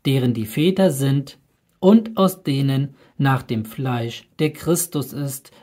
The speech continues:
der über allem ist, Gott gelobt in Ewigkeit. Amen.“ Liest sich richtig schön.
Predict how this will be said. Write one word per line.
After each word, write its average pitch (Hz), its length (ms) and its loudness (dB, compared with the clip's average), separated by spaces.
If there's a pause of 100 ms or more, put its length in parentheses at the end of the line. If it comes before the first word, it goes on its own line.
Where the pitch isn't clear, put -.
(140)
der 139 140 0
über 131 280 -4
allem 156 300 0
ist, 143 340 -8
Gott 127 420 -4 (360)
gelobt 127 500 -4
in 165 180 -4
Ewigkeit. 120 720 -8 (220)
Amen.“ 90 540 -8 (4000)
Liest 185 500 -2
sich 165 420 -2 (340)
richtig 147 800 -2
schön. 160 640 -2